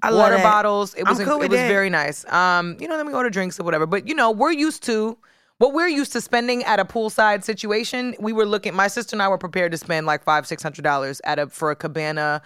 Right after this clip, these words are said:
Speaker 2: with drinks and
Speaker 1: Right.
Speaker 2: food and whatever else, and it ended up being really cheap. So I was very, very pl-, and again, cheap is subjective, not to make nobody
Speaker 1: Cheap
Speaker 2: feel away.
Speaker 1: is subjective.
Speaker 2: Um, but yeah,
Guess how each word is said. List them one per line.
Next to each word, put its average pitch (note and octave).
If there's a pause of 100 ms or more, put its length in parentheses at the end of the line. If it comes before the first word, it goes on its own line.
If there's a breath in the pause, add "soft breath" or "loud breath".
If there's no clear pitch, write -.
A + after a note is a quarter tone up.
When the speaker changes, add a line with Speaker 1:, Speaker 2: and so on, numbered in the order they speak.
(280 soft breath)
Speaker 2:
with G3
drinks F3
and G#3+ (140)
Speaker 1:
Right. F#3+
Speaker 2:
food E3+
and F#3
whatever F#3
else, D#3+
and G3
it G#3
ended G#3+
up F3+
being E3+
really D#3
cheap. -
So D3+
I D#3
was D3+
very, D#3
very D3
pl-, C#3 (260)
and F#3
again, F3
cheap G3
is G3+
subjective, D#3+
not D#3
to D#3
make D#3+
nobody D#3+
Speaker 1:
Cheap B3
Speaker 2:
feel D#3+
away. A3+
Speaker 1:
is C#3+
subjective. A3+
Speaker 2:
Um, G3
but B3
yeah, F#4